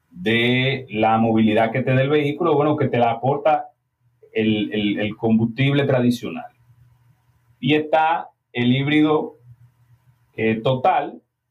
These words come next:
que es el que la batería se alimenta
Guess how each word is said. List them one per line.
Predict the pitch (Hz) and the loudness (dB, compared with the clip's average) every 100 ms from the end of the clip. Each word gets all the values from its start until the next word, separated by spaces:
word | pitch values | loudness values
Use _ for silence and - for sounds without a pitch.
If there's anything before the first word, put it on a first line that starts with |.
| _ | _
que | - 123 131 139 | -4 -2 0 0
es | 147 - - | 0 -6 -2
el | 131 123 | -2 0
que | 123 123 123 - _ _ _ _ _ _ | -2 -2 -4 -12 _ _ _ _ _ _
la | 107 107 | 0 2
batería | 117 120 147 143 139 | 0 0 -2 0 0
se | 131 135 | -2 -2
alimenta | 127 123 117 151 160 131 120 113 - | 0 0 0 0 2 0 0 -2 -4